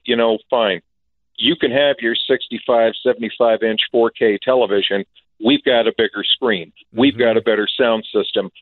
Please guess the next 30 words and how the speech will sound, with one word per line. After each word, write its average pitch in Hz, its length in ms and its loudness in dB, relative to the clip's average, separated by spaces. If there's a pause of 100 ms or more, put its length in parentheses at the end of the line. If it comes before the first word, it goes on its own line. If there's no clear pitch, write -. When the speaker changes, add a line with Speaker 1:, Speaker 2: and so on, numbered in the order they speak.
(140)
Speaker 1:
We're 131 220 4
gonna 123 180 -4
have 113 240 0
the 104 60 -8
best 107 240 0 (100)
visual, 101 420 0 (300)
uh, 101 280 2
situation. 95 640 0 (360)
Um, 110 500 -2 (120)
Speaker 2:
We 175 180 2
got 175 160 0
Speaker 1:
and - 80 0
then 175 220 4
Speaker 2:
popcorn 175 240 4
and - 60 2
Speaker 1:
you're 143 80 2
Speaker 2:
nachos. 135 720 -2 (140)
<laughs> 240 520 0
Speaker 1:
Yep. 220 480 -2
And 180 500 0 (180)
they're 143 340 0
probably 147 420 -6
gonna 143 240 2 (120)
play 139 280 2
that 127 260 2
little 123 360 2
game 104 360 2 (380)
that 113 260 4 (480)
we 113 160 0
don't 147 260 4